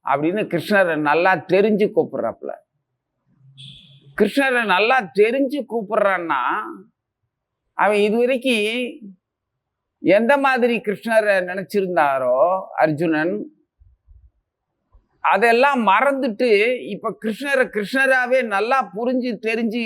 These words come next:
இருக்கிறத, இருக்கிறேங்கிறத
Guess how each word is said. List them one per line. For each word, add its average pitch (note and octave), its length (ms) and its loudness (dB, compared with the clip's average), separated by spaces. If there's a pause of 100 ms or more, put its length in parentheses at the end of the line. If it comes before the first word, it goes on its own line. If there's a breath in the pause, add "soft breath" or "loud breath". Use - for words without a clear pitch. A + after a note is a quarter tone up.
இருக்கிறத, G#3 420 0 (960)
இருக்கிறேங்கிறத A#3 920 2